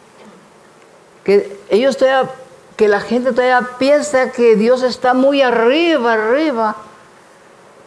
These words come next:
cuando yo prefiero verlos,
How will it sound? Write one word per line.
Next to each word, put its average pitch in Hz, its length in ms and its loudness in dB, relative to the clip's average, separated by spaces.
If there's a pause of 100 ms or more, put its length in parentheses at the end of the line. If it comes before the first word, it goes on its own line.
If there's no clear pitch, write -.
(340)
cuando 185 300 -2
yo 196 260 -2
prefiero 262 600 -2
verlos, 254 720 -4